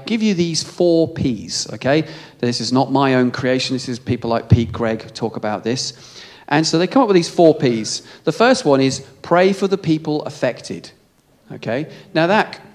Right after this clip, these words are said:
is both the Jews and the Arabs, okay? Pray for the people affected. Um, pray for the pastors and the priests on the ground, i.e. church leaders and Christian communities.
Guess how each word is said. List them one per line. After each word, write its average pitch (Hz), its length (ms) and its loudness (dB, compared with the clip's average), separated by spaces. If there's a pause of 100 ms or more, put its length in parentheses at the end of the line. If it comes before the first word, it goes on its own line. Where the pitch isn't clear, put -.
(120)
is 127 120 -8
both 127 320 -4
the 110 80 -14
Jews 185 680 -2 (480)
and 117 100 -10
the 113 100 -6
Arabs, 127 540 -4
okay? 127 260 -6
Pray 156 380 2
for 160 140 -4
the 160 120 0
people 135 480 -4
affected. - 680 -12 (840)
Um, 120 560 -2 (400)
pray 165 460 4
for 160 140 -6
the 151 100 0
pastors 165 580 0
and 123 80 -4
the 123 40 -6
priests 160 400 0
on 113 140 -2
the 120 80 -4
ground, 135 400 0
i.e. 117 200 -2
church 127 400 0
leaders 131 380 2
and 120 100 -6
Christian 127 420 -4
communities. 139 760 -4